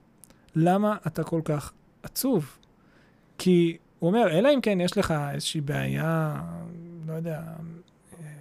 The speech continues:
בעיה נפשית אמיתית, שצריך, לא יודע, כדורים ועניינים וזה, יש דיכאונות שצריך לטפל בהם. אבל אם אתה לא כזה, אז כל השאר, הבחירות שלך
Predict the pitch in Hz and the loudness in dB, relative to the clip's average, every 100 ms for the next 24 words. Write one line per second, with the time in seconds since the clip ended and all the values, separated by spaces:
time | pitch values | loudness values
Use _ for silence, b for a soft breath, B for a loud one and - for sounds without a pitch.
0 | 151 156 151 151 147 156 185 - - 196 | -18 -16 -16 -14 -8 -2 -2 0 0 2
1 | 185 151 147 - 196 196 160 151 - - | 2 0 -4 0 4 4 2 -6 -14 -14
2 | - 160 175 - 165 170 170 156 156 165 | -12 -10 -10 -10 -10 -8 -8 -6 -2 2
3 | 165 196 202 170 160 160 196 196 160 160 | 4 4 4 0 0 0 0 0 -2 -6
4 | 190 165 165 - 160 160 160 202 190 - | -6 -6 -8 -8 -8 -4 -2 0 -2 -6
5 | 87 170 165 - - 165 190 190 165 B | -12 -14 -12 -12 -8 -6 -2 -2 -4 B
6 | B B B B 143 139 160 175 240 247 | B B B B -8 -6 -4 0 2 4
7 | 190 190 190 175 127 123 123 - _ b | 6 6 6 4 4 0 -2 -10 _ b
8 | b b b b _ - 139 127 - _ | b b b b _ 0 0 -2 -8 _
9 | _ - - - 175 254 247 - 160 185 | _ -20 -16 -2 0 2 0 -2 0 0
10 | 196 190 - _ _ - 139 135 - 165 | 0 -4 -12 _ _ -6 -4 -4 -2 -2
11 | 156 214 - 240 - | 2 2 2 -2 0